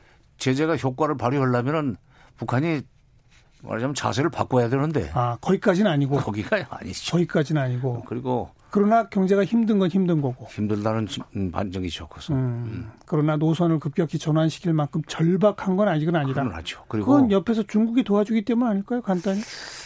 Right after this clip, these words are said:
Speaker 1: 그 중국이 돕는 것보다는 그 북한, 북한이 가지고 있는 그 일종의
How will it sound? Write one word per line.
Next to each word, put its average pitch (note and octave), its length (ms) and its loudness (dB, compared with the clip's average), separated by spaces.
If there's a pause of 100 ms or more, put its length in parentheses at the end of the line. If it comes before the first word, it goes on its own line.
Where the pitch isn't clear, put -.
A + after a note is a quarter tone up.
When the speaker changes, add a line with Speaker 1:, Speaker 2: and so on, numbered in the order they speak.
(760)
Speaker 1:
그 - 140 -18
중국이 F3+ 1300 0
돕는 A#2+ 640 2
것보다는 G#2+ 640 -2 (300)
그 F#2+ 320 -6
북한, B2+ 360 -4 (300)
북한이 B2+ 600 -4
가지고 B2 500 -2
있는 B2+ 880 -4
그 A2+ 540 -10
일종의 A#2 520 -6